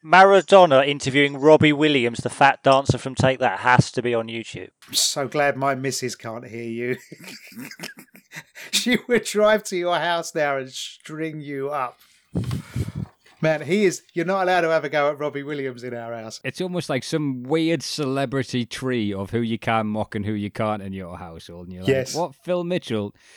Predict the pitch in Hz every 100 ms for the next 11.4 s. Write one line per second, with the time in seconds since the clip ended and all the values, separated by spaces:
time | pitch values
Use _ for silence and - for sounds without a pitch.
0 | - - 135 131 156 160 135 151 139 120
1 | 131 - 135 131 127 117 - 113 98 98
2 | 127 123 - 120 - 123 104 107 104 -
3 | 110 104 104 - - - _ _ - -
4 | - 139 _ _ _ 143 175 160 165 156
5 | 123 147 139 131 127 127 107 98 - 170
6 | - - 123 110 101 123 131 123 117 107
7 | - 101 90 - - - 160 135 - _
8 | _ _ _ _ _ 226 196 - 208 202
9 | 247 226 208 190 190 196 - 190 - 180
10 | 180 202 123 - 127 147 160 135 - 214
11 | - - 120 156